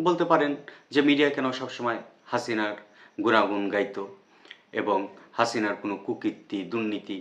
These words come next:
কোনো কিছু কখনো তুলে ধরেনি? এটা কেন? এটা, এটা এর জন্য যে এটা মিডিয়ার দোষ, মিডিয়ার স্বভাব। তারা দালালি, চাটুকারিকতা এগুলো করতে তারা পছন্দ করে। এর মানে এই না হাসিনা তাদের বাধ্য করেছে, করে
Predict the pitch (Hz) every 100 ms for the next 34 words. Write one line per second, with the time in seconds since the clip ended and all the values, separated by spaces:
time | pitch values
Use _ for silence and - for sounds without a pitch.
0 | - 190 165 160 135 117 110 101 98 -
1 | 147 127 95 101 92 92 92 _ 147 160
2 | 147 95 78 - _ _ - _ _ 139
3 | 170 110 - _ _ - _ 175 214 170
4 | 190 202 185 147 117 104 - - _ 180
5 | 175 131 156 160 113 90 87 147 165 -
6 | 110 113 107 90 - 117 87 78 - _
7 | _ _ _ 104 104 98 - 117 117 117
8 | 131 131 - 113 107 113 104 101 98 113
9 | 127 - - - 160 190 202 190 - -
10 | 190 190 185 147 113 85 82 - - _
11 | 185 214 214 208 170 131 - - - -
12 | 143 160 120 127 - - 120 104 95 101
13 | - 92 90 82 - - _ _ _ _
14 | - 247 202